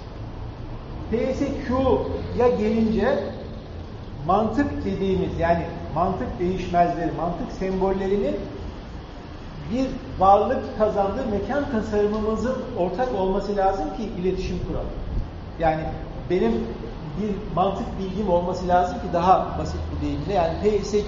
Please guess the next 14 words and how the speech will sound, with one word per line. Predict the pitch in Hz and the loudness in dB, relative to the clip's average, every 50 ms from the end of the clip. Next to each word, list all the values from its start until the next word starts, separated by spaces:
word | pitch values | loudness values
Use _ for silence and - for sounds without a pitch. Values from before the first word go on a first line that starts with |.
| - | 0
Q'nun, | 185 190 190 190 196 170 - - - - - - - - - - - - - - 156 151 | 2 2 2 4 2 0 0 -2 -6 -8 -8 -10 -10 -10 -10 -10 -10 -10 -10 -8 -6 -4
e, | 147 143 143 143 139 139 131 131 139 135 - 170 | -4 -2 -2 -4 -4 -4 -4 -6 -6 -6 -6 -4
P | 185 196 196 196 - - 196 | -2 0 0 0 -2 -2 -4
S | - 202 | -4 -4
Q | 190 185 190 185 196 202 202 185 - - - - | -4 -2 -2 -4 -2 0 2 2 0 0 -2 -2
formel | - 185 196 190 190 196 196 190 185 180 | 0 0 2 2 4 4 4 4 4 4
yazılımının | 180 - 175 185 185 185 185 185 185 185 180 180 - - - - - - - - - - - - - - - - - - | 4 4 4 2 2 2 2 0 0 0 0 0 -2 -6 -8 -8 -10 -10 -10 -10 -10 -10 -10 -10 -10 -10 -10 -10 -4 2
varlık | 147 156 175 180 214 220 214 - - | 6 6 8 8 6 4 2 0 0
kazandığı | 196 180 - 190 185 185 185 180 165 165 175 180 190 185 185 | 0 2 4 4 4 2 2 0 0 2 4 6 6 6 8
bende | 170 165 165 165 170 | 8 8 8 6 4
bir | 175 165 - 170 175 156 - - - | 0 -2 -2 -2 -2 -2 -4 -6 -6
tasarım | 165 156 - 185 196 233 247 | -6 -4 0 2 4 6 6
olması | 214 185 165 160 151 - - | 6 4 4 2 0 -2 0
lazım. | 190 226 254 - | 0 0 0 0